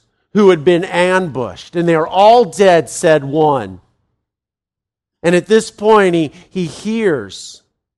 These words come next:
one of the wounded warriors,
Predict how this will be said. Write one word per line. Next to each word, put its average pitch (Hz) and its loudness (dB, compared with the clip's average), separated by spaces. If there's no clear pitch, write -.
one 202 4
of 214 2
the 190 2
wounded 202 0
warriors, 165 0